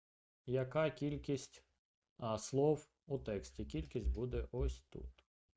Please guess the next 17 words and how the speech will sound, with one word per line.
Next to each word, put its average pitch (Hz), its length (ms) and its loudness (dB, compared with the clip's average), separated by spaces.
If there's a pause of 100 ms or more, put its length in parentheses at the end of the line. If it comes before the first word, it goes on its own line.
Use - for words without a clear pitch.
(580)
Ага, 98 480 -12
ось 117 220 -8
тут 104 280 -6
стаття. 208 640 -4 (1200)
Стаття, 147 440 0
бачимо: 139 360 2
в 120 60 -2
статті 139 340 0
мало 170 360 4
фраз, 107 540 0
а 117 520 0 (160)
так 160 360 2
багато 117 480 4
дуже 107 280 0
фраз 135 480 0
на 110 140 0
сторінці. 92 600 -6